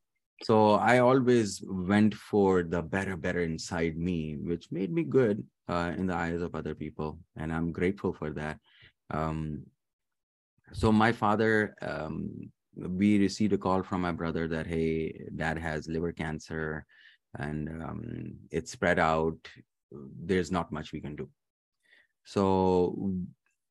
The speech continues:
I went, uh, as soon as I knew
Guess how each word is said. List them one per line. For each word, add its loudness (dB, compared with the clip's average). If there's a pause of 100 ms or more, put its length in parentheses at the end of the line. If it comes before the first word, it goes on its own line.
(140)
I 6
went, 0 (100)
uh, -2 (140)
as 0
soon 2
as 4
I 4
knew 2